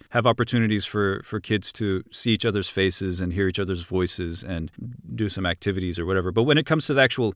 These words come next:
academic and skill development, to, just to assume right off the bat that the best replacement for having that in the classroom environment is to have it over the internet is a, it's, now that might be the answer. I'm not saying it's not, but,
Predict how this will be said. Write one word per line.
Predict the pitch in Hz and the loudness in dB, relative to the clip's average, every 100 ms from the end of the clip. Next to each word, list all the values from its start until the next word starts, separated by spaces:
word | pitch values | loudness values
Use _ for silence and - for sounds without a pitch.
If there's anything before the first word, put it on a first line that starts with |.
| - | 2
academic | 123 127 135 131 135 - - _ - | 2 4 6 6 6 2 -8 _ -4
and | 110 101 | 0 0
skill | - 131 123 | 0 2 2
development, | 110 101 101 123 127 123 - | 2 4 2 2 -2 -2 0
to, | 170 160 | 4 4
just | - 180 - | 4 2 6
to | |
assume | 156 - 190 151 101 147 143 | 4 4 4 4 4 0 2
right | 123 | 6
off | 127 - | 6 4
the | 117 | 4
bat | 127 120 | 4 4
that | 117 | 2
the | 123 | 2
best | 135 143 | 2 2
replacement | 135 123 123 - 113 - | 0 2 2 2 -2 -2
for | 110 104 104 - | 0 0 0 -2
having | - 117 117 | 4 4 6
that | 104 101 | 4 2
in | - 101 95 | 0 -2 0
the | 92 87 - - | 0 -2 -4 -8
classroom | - 120 - 104 | 0 2 2 0
environment | 90 110 110 98 - - | 2 4 4 2 -4 -6
is | 98 | -6
to | - 98 | -2 0
have | 104 | 0
it | 98 - | 0 -2
over | 110 95 92 85 - | -2 0 -2 -2 -2
the | 113 | 2
internet | 156 123 90 87 | 4 4 2 0
is | - 202 | 0 6
a, | 202 - | 6 6
it's, | 180 - - | 0 -2 -8
now | 135 139 139 | 0 4 6
that | 135 | 6
might | 156 165 | 2 0
be | 151 | 0
the | 120 104 | 2 2
answer. | 127 214 117 | 2 0 0
I'm | 98 101 | 0 2
not | 107 104 | 0 -2
saying | 110 | -4
it's | 95 127 | -4 0
not, | 110 | 2
but, | 117 | 4